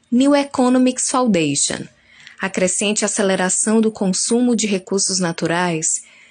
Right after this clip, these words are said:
vem causando um esgotamento cada vez mais precoce, e isso dificulta a capacidade de regeneração do planeta. Enquanto em mil novecentos e setenta e um o Dia da Sobrecarga da Terra foi alcançado em vinte e nove de dezembro,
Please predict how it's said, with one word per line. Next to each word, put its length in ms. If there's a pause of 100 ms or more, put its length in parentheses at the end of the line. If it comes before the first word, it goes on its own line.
(140)
vem 260
causando 540
um 40
esgotamento 760
cada 260
vez 240
mais 240
precoce, 840 (400)
e 280
isso 200
dificulta 720
a 40
capacidade 840
de 140
regeneração 1000
do 140
planeta. 680 (440)
Enquanto 600
em 100
mil 200
novecentos 680
e 80
setenta 540
e 160
um 240 (320)
o 120
Dia 260
da 140
Sobrecarga 640
da 120
Terra 460
foi 160
alcançado 600
em 80
vinte 380
e 20
nove 360
de 140
dezembro, 640